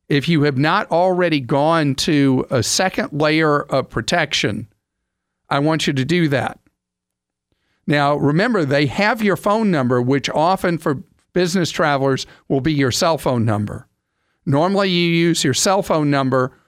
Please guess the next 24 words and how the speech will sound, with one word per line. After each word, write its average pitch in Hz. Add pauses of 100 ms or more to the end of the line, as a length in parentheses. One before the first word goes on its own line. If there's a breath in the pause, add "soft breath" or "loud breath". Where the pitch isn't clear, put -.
(100 soft breath)
for 185
two-factor 156
authentication. 131 (460)
What 127
I'm 160
recommending 185
in 143
this 254
case, 123 (580)
use 208
a 147
different 214 (140)
email 143 (440)
address 139 (460)
for 208
your 214
two-factor 185
notification 151
rather 165
than 190
your 175
cell 180
phone 135
number, 107